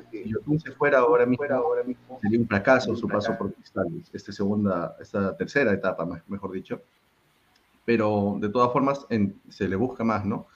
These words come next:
Y con respecto a Canchita, yo creo que el nivel de Canchita, eh, en, para todos ha sido una grata sorpresa este año, y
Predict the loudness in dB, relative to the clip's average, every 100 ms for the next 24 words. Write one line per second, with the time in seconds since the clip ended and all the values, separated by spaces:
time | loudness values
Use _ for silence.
0 | _ _ _ -4 0 0 0 -2 0 0
1 | 0 0 0 -2 -2 _ _ _ -4 0
2 | 0 2 4 4 4 2 2 0 0 2
3 | 2 0 -6 -2 2 2 0 -6 _ _
4 | -6 -2 -2 -4 -6 -8 -4 -2 -2 0
5 | 2 0 -2 -2 0 2 2 0 -2 -8
6 | -4 -4 -4 0 2 2 0 -4 _ _
7 | _ _ _ 2 4 4 2